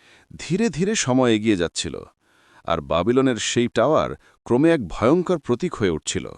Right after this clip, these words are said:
নিমরুদ এখন আর শুধু একজন শাসক নয়, বরং এক পাগল মানুষে পরিণত হয়েছিল, যে বিশ্বাস করত সে স্বয়ং আসমানে পৌঁছাবে। তার রাজপ্রাসাদে দিনে রাতে বাজত শিঙ্গা,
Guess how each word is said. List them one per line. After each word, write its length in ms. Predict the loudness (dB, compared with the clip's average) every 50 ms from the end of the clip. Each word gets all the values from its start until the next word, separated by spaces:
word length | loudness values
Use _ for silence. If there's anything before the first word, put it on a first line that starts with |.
| -20 _ _ _ _ _ _ _ _ _ _ _ _ _ _ _ _ -8
নিমরুদ 480 | -4 -2 0 2 2 2 2 2 0 -4
এখন 280 | -6 -6 -4 -2 -2 0
আর 100 | 0 0
শুধু 300 | 0 -2 -4 -2 0 0
একজন 220 | 0 0 0 -2
শাসক 400 | -4 -4 -4 -6 -4 -4 -4 -6 -4 -2
নয়, 260 | -2 -2 -2 -6 -10 -16 _ -20 -20 -20 -20 -16 -4 0
বরং 260 | 2 4 4 4 4
এক 100 | 2 0 -2 _ 0
পাগল 340 | 2 2 4 4 4 4
মানুষে 380 | 4 4 2 2 2 0 -2 -2
পরিণত 400 | 0 2 2 2 2 2 0 -2
হয়েছিল, 440 | -2 -2 -4 -2 0 0 0 0 0 0 -6 -14 -20 -20 _ -6
যে 120 | -4 -2
বিশ্বাস 460 | -2 -2 -2 -2 -2 -2 -2 -2 -2
করত 320 | -2 -2 -4 -2 _ -4 -4
সে 180 | -2 -2 -4
স্বয়ং 440 | -4 -4 -2 0 2 2 4 4 4
আসমানে 400 | 4 2 2 0 0 -2 -2 -2
পৌঁছাবে। 500 | -2 -4 -6 -6 -8 -8 -10 -12 -14 -16 -20 _ _ _ _ _ _ _ _ _ _ _ _ _ _ _ _ _ _ _ _ _
তার 220 | -4 -4 -4 -2 -2
রাজপ্রাসাদে 640 | -2 -2 -2 -2 -4 -4 -4 -2 -4 -4 -4 -4 -2
দিনে 280 | 0 0 2 2 2
রাতে 220 | 2 0 0 -2 -2
বাজত 320 | -2 -2 -2 -4 -6 -8
শিঙ্গা, 540 | -6 -2 0 0 0 0 -2 -4 -8 -14